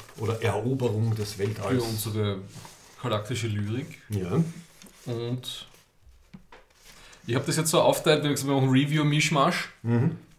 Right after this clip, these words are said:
Speaker 2: Und das ist ein bisschen so, das eine sind so Tipps und das andere sind so Review-Sachen, hab ich zusammen. Also das eine passt vielleicht eher vorher, ne, indem wir, wir müssen reden. Und das andere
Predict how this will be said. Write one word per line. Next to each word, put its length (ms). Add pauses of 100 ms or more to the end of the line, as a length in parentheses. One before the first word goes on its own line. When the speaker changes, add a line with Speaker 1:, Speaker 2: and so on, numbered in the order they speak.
(120)
Speaker 2:
Und 80
das 120
ist 80
ein 80
bisschen 140
so, 580
das 160
eine 160
sind 180
so 120
Tipps 360
und 80
das 140
andere 280
sind 160
so 120
Review-Sachen, 800
hab 140
ich 80
zusammen. 380 (360)
Also 140
das 100
eine 200
passt 200
vielleicht 240
eher 160
vorher, 400 (140)
ne, 100 (160)
indem 300
wir, 120
wir 120
müssen 300
reden. 360
Und 140
das 120
andere 600